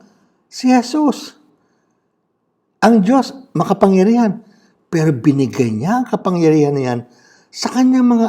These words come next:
alagad na iniwan naman siya eh. Tumalikod sa kanya. Kamangha-mangha na sasabihin niya, "Dadalhin niyo ang pangalan namin.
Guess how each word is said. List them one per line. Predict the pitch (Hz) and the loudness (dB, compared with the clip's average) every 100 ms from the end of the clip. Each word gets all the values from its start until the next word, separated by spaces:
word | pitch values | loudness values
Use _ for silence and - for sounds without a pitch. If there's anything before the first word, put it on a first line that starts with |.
| 180 | -2
alagad | 185 170 208 208 - _ _ _ _ _ - | -6 -6 -6 -6 -8 _ _ _ _ _ -2
na | 294 302 - | 0 0 0
iniwan | 247 262 277 269 277 | 2 4 4 2 2
naman | 277 285 | 2 2
siya | 269 320 330 220 | 0 -2 0 0
eh. | 127 - _ _ _ _ _ _ _ | -4 -14 _ _ _ _ _ _ _
Tumalikod | 254 269 269 277 285 226 | 0 2 4 2 0 -2
sa | 240 | -6
kanya. | 254 262 269 247 143 - _ _ _ _ _ _ _ | -4 -4 -2 -4 -8 -14 _ _ _ _ _ _ _
Kamangha-mangha | - 202 226 220 - 226 226 220 202 202 | -12 -6 -4 -6 -4 -2 0 0 0 -2
na | 202 | -4
sasabihin | 202 202 185 196 196 | -4 -2 0 0 -2
niya, | 190 - _ _ _ | -4 -10 _ _ _
"Dadalhin | 139 127 143 170 160 175 170 | -14 -4 0 2 4 2 0
niyo | 170 160 | -2 -4
ang | 143 | -6
pangalan | - 123 117 131 120 | -8 -8 -6 -6 -8
namin. | 117 120 101 | -6 -8 -8